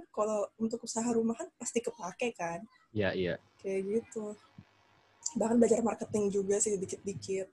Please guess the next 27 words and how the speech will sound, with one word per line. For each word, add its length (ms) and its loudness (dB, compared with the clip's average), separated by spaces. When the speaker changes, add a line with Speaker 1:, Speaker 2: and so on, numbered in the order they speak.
Speaker 2:
Belajar 240 4
Speaker 1:
Jadi 160 4
Speaker 2:
marketing 400 6
juga, 240 8
semuanya 640 4
dong. 320 8
Speaker 1:
<laughs> 840 -12
Speaker 2:
Berarti 360 8
bela-, 280 10
ini 280 8
ya, 40 12
Speaker 1:
Emang, 120 10
Speaker 2:
teknologi 680 12
Speaker 1:
dibilangin 160 10
Speaker 2:
industri 480 12
Speaker 1:
sapu 160 8
Speaker 2:
pertanian 400 10
Speaker 1:
jagat. 80 8
Speaker 2:
nih 80 8
pengusaha 640 8
pertanian 720 8
ya? 120 4
Speaker 1:
<laughs> 640 2
Iya. 180 2
Dan 240 0
kenapa 320 0
kita 640 0